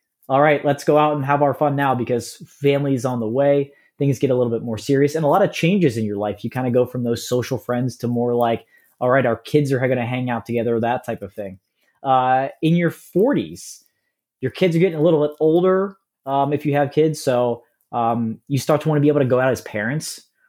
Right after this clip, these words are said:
right? 'Cause your kids are maybe teenagers. They can babysit. You don't have to worry about getting a babysitter and rushing home to see the kids. You could take your time. And I feel like for forty-year-olds, the social life starts to ramp back up a lot.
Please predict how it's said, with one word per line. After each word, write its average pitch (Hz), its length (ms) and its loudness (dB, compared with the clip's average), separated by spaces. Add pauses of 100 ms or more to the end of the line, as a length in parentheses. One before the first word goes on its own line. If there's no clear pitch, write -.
right? 143 280 2
'Cause 113 140 -6
your 107 80 -8
kids 127 240 -2
are 117 40 -4
maybe 110 200 -2
teenagers. 135 880 0 (240)
They 127 120 -2
can 104 200 -4
babysit. 135 680 2 (200)
You 131 80 -4
don't 120 100 -2
have 127 100 -6
to 123 60 -2
worry 120 100 0
about 113 200 0
getting 120 180 -2
a 104 40 -6
babysitter 120 520 0
and 107 120 0
rushing 117 240 0
home 120 220 0
to 110 60 -2
see 120 160 -2
the 104 80 -4
kids. 120 480 -2 (240)
You - 80 -8
could 131 120 -2
take - 180 0
your 123 120 -2
time. 123 500 -4 (280)
And 135 60 -4
I 135 60 0
feel 247 260 0
like 156 380 2 (300)
for 131 240 -2
forty-year-olds, 160 1000 2 (340)
the 127 60 -4
social 131 460 -2
life 151 220 2
starts 151 240 -2
to 156 100 0
ramp 113 460 -4
back 127 240 -4
up - 280 -6 (460)
a 143 80 0
lot. 139 380 2